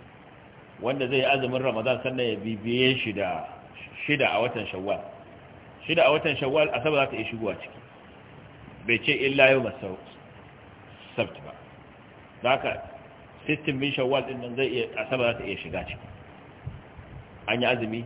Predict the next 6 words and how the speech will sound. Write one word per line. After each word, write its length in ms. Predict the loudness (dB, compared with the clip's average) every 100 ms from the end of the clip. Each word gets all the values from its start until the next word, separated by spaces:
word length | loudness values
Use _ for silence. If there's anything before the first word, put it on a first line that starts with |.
| -6
an 220 | -4 -2 -2
yi 120 | -2
sallah 340 | 0 2 2 0
ranar, 280 | 0 -2 -6 -12 -18 -20 -20 -20 -20 -18 -18 -18 -10
ranar 600 | 2 4 6 4 2 0 0
Alhamis, 380 | -4 -4 -6